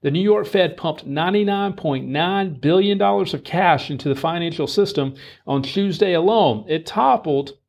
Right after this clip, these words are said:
excuse me, it topped that by injecting a hundred thirty-four point two billion on Thursday. This is from October of twenty nineteen. In addition to that short-term liquidity, which gets paid back quickly,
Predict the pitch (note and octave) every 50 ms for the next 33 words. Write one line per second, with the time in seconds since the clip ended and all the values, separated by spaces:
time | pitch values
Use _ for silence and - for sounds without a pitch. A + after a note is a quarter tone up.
0 | _ - D3 D3 - - F3+ D3+ D3+ C3 C3 - - - - C#3+ C#3 B2+ B2+ -
1 | D#3 D3+ C#3 C#3+ D3 D3 D3 D3 C#3+ C#3+ C3+ D#3 E3+ E3 - D3+ C3+ C3+ C3+ -
2 | - - _ _ - C#3 - - G3+ G3+ G3+ G#3 F#3+ - - G3+ G3 F3+ E3+ F3+
3 | - G3+ F#3+ F#3+ F3+ - - F3+ D#3+ - - - - G#3+ G#3+ G3 C#3+ B2 - -
4 | G#3 B3 C4+ A3+ G3 E3 D#3 D3 E3 E3 D3 C#3+ C3+ - A#3+ A3+ G#3+ F3 A#2 -
5 | A#2 A2 G2+ - - - C3 - - C3 C3 C#3 C#3+ D3+ - - E3+ F3 E3 E3+
6 | E3 E3 - E3+ D#3+ D#3 D3+ D3+ D3 D3 C#3+ - D3+ B2 A2 G#2 G#2+ - _ _
7 | _ _ _ _ _ _ _ _ _ _ _ _ - D#3 D#3+ E3+ E3 E3 F3+ A#3
8 | A#3 - - G#3 - - D#3 C3+ D3+ D#3 D#3+ E3 - - - G3+ G3+ A3+ A3 -
9 | - A3 A3 G#3 F#3+ E3+ - - - B3 B3+ G3+ D#3 C3+ C#3+ D3 D#3+ - - -
10 | - - - _ _ - D#3+ D3+ - - F#3 E3+ - - - D#3+ F#3+ G#3 G3 G3+
11 | G#3 F#3+ F#3+ F#3+ - - - A#3 A#3 A3+ - D3 C#3+ D3 D3